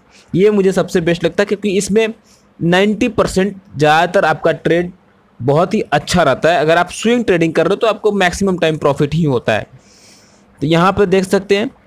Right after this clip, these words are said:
कि ये अपने सारे moving averages के ऊपर अभी चल रहा है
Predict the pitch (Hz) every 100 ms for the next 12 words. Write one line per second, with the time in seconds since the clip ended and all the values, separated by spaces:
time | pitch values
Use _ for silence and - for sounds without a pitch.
0 | - _ _ _ 190 202 220 247 240 -
1 | 175 - 190 233 156 - _ - - 180
2 | 190 208 220 233 202 190 190 185 170 165
3 | 175 175 196 - 170 151 170 160 165 175
4 | 170 185 202